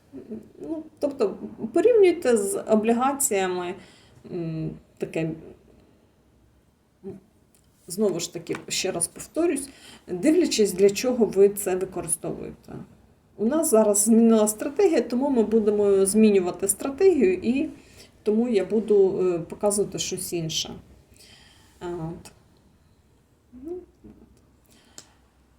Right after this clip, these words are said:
на цьому все. Дякую за лайки,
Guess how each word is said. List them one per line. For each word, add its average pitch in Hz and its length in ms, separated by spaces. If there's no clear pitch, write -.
на 247 120
цьому 254 300
все. 392 340
Дякую 190 640
за 185 220
лайки, 175 720